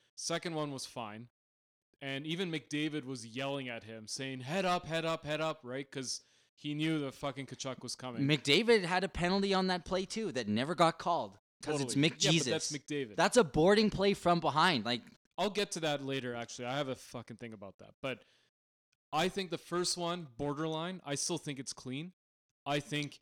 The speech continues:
Speaker 2: They're all clean to me.
Speaker 1: if you, if you slow down the replay, the way that, like, Cassian's head just, like,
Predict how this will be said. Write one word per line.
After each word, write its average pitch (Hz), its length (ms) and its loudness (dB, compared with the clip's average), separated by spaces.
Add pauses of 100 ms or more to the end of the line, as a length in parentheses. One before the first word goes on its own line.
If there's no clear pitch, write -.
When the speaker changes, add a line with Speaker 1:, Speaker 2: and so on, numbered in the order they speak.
(140)
Speaker 2:
They're 131 180 4
all 196 120 6
clean 123 320 2
to 110 100 -6
me. 107 440 -4
Speaker 1:
if 147 240 -8
you, 165 260 2
if 151 180 -4
you 147 60 -6
slow 196 320 -2
down 208 220 0
the 180 80 -2
replay, 147 560 -2
the 147 100 -4
way 185 400 -2
that, 208 180 -4
like, 151 220 -2
Cassian's 143 520 -4
head 131 280 -8
just, 135 260 -4
like, 123 320 -6